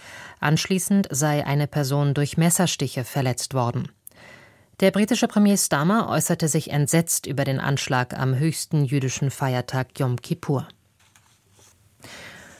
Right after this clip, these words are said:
Kulturstaatsminister Weimer unterstellt dem öffentlich-rechtlichen Rundfunk in Deutschland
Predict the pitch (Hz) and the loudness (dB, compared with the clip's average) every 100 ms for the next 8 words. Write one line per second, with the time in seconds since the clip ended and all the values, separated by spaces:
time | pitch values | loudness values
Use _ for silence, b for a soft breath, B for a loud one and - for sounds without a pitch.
0 | B - 214 254 247 220 214 214 202 - | B 0 2 2 2 2 0 2 2 2
1 | 180 156 160 208 240 208 202 - 202 208 | 2 2 2 2 4 2 2 0 0 2
2 | 190 - 185 220 196 180 180 - 185 160 | 2 2 0 0 0 0 -2 -2 -2 0
3 | 156 185 - 170 135 131 131 131 135 - | 4 2 4 0 2 0 2 2 0 0
4 | 175 196 | 2 2